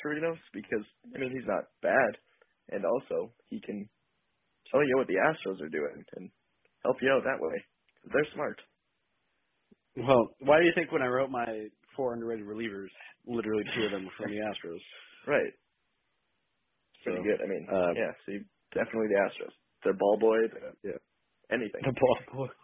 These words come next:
Speaker 2: They have the, the, the water boy, just,
Speaker 1: Right.
Speaker 2: you know, whatever you can do. So some other interesting names I guess I can throw out there.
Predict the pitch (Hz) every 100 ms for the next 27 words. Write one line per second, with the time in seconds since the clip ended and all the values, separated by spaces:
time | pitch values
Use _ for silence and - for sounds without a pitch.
0 | - - - - - 117 110 104 101 104
1 | 101 98 101 107 107 110 107 104 92 -
2 | _ _ _ _ _ - 127 123 - 101
3 | 90 90 - - - - _ _ _ _
4 | _ _ _ - - 104 98 92 92 101
5 | 95 90 - 120 107 - 147 135 131 131
6 | - - 139 123 127 117 113 110 120 107
7 | 104 101 101 101 107 104